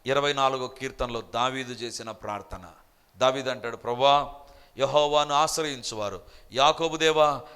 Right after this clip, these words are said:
నీ సన్నిధిని వెతుకువారు అట్టివారు." ఎట్టివారు? వాళ్ళలో నాలుగు లక్షణాలు ఉండాలి. పర్వతమునెక్కేవారు, నిర్దోషమైన జీవితాన్ని కలిగి ఉండేవారు. మూడవదిగా, వాళ్ళ జీవితంలో కపటముగా ప్రమాణం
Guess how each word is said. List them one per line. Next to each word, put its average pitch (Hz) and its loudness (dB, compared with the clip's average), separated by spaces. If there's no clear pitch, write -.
నీ 160 -4
సన్నిధిని 185 0
వెతుకువారు 143 0
అట్టివారు." 120 -2
ఎట్టివారు? 135 -4
వాళ్ళలో 123 -2
నాలుగు 123 -2
లక్షణాలు 113 -6
ఉండాలి. 92 -12
పర్వతమునెక్కేవారు, 135 -2
నిర్దోషమైన 165 0
జీవితాన్ని 143 -6
కలిగి 131 -6
ఉండేవారు. 98 -8
మూడవదిగా, 117 0
వాళ్ళ 151 4
జీవితంలో 170 0
కపటముగా 180 0
ప్రమాణం 139 0